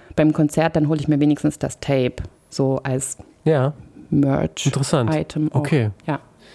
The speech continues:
Speaker 2: Wird das denn alles dann in den U S A hergestellt oder auch in Europa?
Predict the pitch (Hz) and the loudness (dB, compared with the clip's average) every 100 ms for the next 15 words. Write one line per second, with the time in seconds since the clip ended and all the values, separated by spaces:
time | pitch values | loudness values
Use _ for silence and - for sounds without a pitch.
0 | - - - - - - 151 190 - 165 | -20 -20 -20 -20 -16 0 2 2 2 2
1 | 127 147 151 151 135 131 131 123 127 131 | 2 0 2 2 2 2 0 0 -2 -2
2 | 120 160 185 196 - 190 208 180 151 143 | 0 0 0 -2 0 0 2 0 0 0
3 | 135 135 120 113 107 - 101 101 | 0 0 0 0 -2 -2 -2 -2